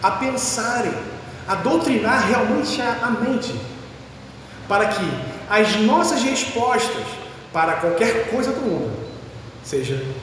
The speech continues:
o Evangelho. O Evangelho é a resposta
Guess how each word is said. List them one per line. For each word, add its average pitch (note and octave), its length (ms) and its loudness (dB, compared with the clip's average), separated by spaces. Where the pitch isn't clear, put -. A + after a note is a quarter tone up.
o B2+ 60 -6
Evangelho. A2+ 400 -2
O E3 100 4
Evangelho F3+ 800 2
é D3+ 80 -2
a D#3 60 2
resposta B2+ 640 0